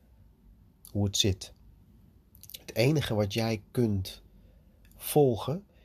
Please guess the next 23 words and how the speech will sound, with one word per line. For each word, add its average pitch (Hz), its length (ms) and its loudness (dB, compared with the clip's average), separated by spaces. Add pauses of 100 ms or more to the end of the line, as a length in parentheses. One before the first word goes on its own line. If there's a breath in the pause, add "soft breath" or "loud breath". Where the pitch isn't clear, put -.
(120 soft breath)
is 98 160 -6
dat 127 180 0
wat 120 140 -4
jou 104 160 2
levendig 104 540 0
maakt. 90 500 -8 (380)
Dat 107 160 -8
wat 98 160 -4
jij 117 200 4
relevant 110 560 0
vindt. 95 400 -6 (4000)
En 107 120 -2
dat 113 140 4
wat 123 120 2
jou 104 160 4
levendig 107 480 0
maakt 104 460 -4
en 104 200 -8
dat 104 160 -2
wat 98 140 -2
jij 107 160 2
relevant 107 540 -2
vindt, 117 440 -6